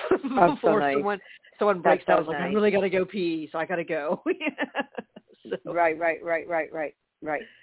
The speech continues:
Speaker 1: Mm-hmm.
Speaker 2: it was really cool.
Speaker 1: And did you manage to find, um, a, like, a salad or something?
Speaker 2: Well, to, um, I've, I've, I've, I switched it up a little bit because, like, we're allowed to do a, a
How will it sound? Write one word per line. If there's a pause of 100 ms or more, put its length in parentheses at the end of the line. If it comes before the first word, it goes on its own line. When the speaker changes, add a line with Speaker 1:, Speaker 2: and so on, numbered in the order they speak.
(320)
Speaker 1:
Mm-hmm.
Speaker 2:
it
was
really
cool. (960)
Speaker 1:
And
did
you
manage
to
find,
um, (120)
a, (220)
like,
a
salad
or
something? (480)
Speaker 2:
Well, (120)
to,
um,
I've, (140)
I've, (220)
I've, (460)
I (100)
switched
it
up
a
little
bit
because, (200)
like,
we're
allowed
to
do
a, (260)
a